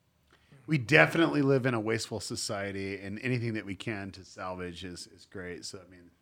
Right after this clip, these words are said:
you know, being that resource is huge. And do you think, like, like, I'm very curious about your, uh, you know, the viewers in India. Are they watching your older content too? Because that's some of the phones that they're actually having. I know they're watching the newer stuff 'cause they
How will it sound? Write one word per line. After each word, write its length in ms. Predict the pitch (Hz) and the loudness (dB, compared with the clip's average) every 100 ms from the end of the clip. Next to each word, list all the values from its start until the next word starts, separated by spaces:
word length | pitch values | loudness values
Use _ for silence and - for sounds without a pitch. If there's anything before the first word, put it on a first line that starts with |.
| _ | _
you 100 | 104 104 | -12 -8
know, 40 | |
being 260 | 85 117 101 | -4 -4 -2
that 200 | 98 95 | -6 -6
resource 480 | 95 - 101 95 | -8 -6 -6 -8
is 160 | 101 90 | -12 -16
huge. 380 | - 98 92 110 | -16 -20 -18 -8
And 100 | 117 | 0
do 80 | 135 | 2
you 60 | |
think, 360 | 131 160 143 - - _ _ _ _ | 4 4 2 -10 -20 _ _ _ _
like, 260 | 131 131 - _ _ _ _ _ _ _ | -2 -2 -6 _ _ _ _ _ _ _
like, 180 | 139 120 | -6 -2
I'm 160 | 143 143 | 0 8
very 180 | 170 156 | 8 8
curious 420 | - 139 123 - | 6 2 2 0
about 500 | 113 110 98 98 - | -2 -2 -2 -4 -8
your, 760 | 104 104 101 98 95 95 95 - | -14 -14 -10 -6 -6 -6 -6 -8
uh, 420 | 95 92 92 92 92 120 _ | -8 -6 -6 -8 -12 -20 _
you 100 | 113 | -18
know, 120 | 98 | -14
the 140 | 95 98 | -14 -14
viewers 360 | 98 104 98 | -16 -18 -18
in 80 | 101 92 | -20 -20
India. 280 | 92 95 90 87 _ _ - _ 123 | -20 -20 -20 -20 _ _ -20 _ -2
Are 60 | |
they 100 | 143 | 0
watching 400 | 139 123 151 185 | 2 2 2 2
your 160 | 170 139 | 4 4
older 260 | 120 139 151 | 2 0 -4
content 520 | 151 147 131 143 113 | -4 -4 -4 -6 -8
too? 280 | 127 131 139 | -6 -4 -4
Because 400 | 123 123 101 117 - | -6 -8 -10 -14 -14
that's 220 | 113 104 | -12 -8
some 200 | - 117 | -6 -6
of 60 | 113 | -6
the 60 | |
phones 300 | 104 110 104 | -8 -12 -16
that 80 | - | -14
they're 140 | 107 104 | -8 -8
actually 220 | 101 98 | -8 -6
having. 420 | 110 113 120 120 | -4 -4 -4 -4
I 80 | 117 | 0
know 120 | 131 | 2
they're 120 | 131 | 2
watching 280 | 120 110 117 | 2 0 -4
the 40 | 98 | -6
newer 220 | 107 98 | -6 -8
stuff 240 | - 101 | -10 -10
'cause 160 | 95 98 | -10 -12
they 160 | 95 | -14